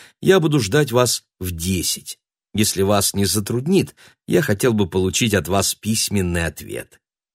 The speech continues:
Примите заверение, дорогой мистер Хардинг, в моём глубочайшем к вам уважении. Ваш искренний друг Об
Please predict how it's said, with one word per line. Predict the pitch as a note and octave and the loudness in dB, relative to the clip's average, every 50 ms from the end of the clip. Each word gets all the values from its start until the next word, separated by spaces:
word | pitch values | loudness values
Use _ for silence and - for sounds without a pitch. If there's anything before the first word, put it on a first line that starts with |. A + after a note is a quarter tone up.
| _ _ _ _ _ - | _ _ _ _ _ -6
Примите | E2+ E2 E2+ F2 F2+ E2 - F2+ | -4 -2 -2 -2 -2 -2 -4 -4
заверение, | E2+ D2 E2+ F2+ D#2+ D#2+ D2+ E2 F#2 G2 F#2+ F#2 F2+ F2 | -4 -2 -2 -2 -2 -2 0 0 2 2 2 2 0 -2
дорогой | E2+ D2+ E2+ D#2+ E2 D#2+ F2 F2+ F2 | -2 -2 -4 -4 -2 0 0 0 0
мистер | D#2+ E2+ F#2 F#2+ - - - D2+ | 0 -2 -2 -2 -4 -6 -8 -10
Хардинг, | C#2+ - - F#2 G2 G#2 F#2+ D#2+ F#2+ F#2 F2 - - _ - - - _ _ - | -12 -8 -4 0 0 0 0 0 -2 -2 -4 -6 -12 _ -20 -20 -20 _ _ -10
в | E2+ E2 | -4 -2
моём | F2+ F#2 F#2+ G2+ G2+ F#2+ F#2 | 0 2 2 2 2 2 0
глубочайшем | D#2 E2 G2+ C3 C3 A#2 A2+ G#2+ G2 - - - - G2 G#2+ B2 A#2 G#2 - - - F#2+ F2+ | 0 0 0 0 0 0 0 0 -2 -6 -8 -6 0 2 2 2 2 2 0 -2 -4 -4 -4
к | - - | -4 -2
вам | F2+ F#2 F2+ F2+ D#2 - _ _ _ _ - | 0 2 2 0 -2 -6 _ _ _ _ -6
уважении. | F#2+ E2+ F2 D#2+ - F#2 G2+ F#2+ F#2 D#2+ D#2+ - - - _ - - _ _ | -4 -2 -2 -2 -2 0 0 0 0 -2 -4 -8 -10 -14 _ -20 -20 _ _
Ваш | - F2 G2+ G2+ F#2 - - - - - | 2 2 4 4 2 0 -4 -8 -10 -8
искренний | - C3+ C3 - - - - G2 E2+ E2 D#2 D#2 D#2 | -4 -2 -2 -2 -2 -2 -2 -2 -2 -2 -2 -2 -4
друг | C#2+ C#2 G2 B2 E3+ F3+ E3+ - - - - _ _ _ _ _ _ _ _ _ - | -2 2 4 6 6 6 4 0 -12 -16 -18 _ _ _ _ _ _ _ _ _ 2
Об | F#2+ G#2 A#2+ C#3+ D3 D3 - | 4 6 6 6 4 2 -4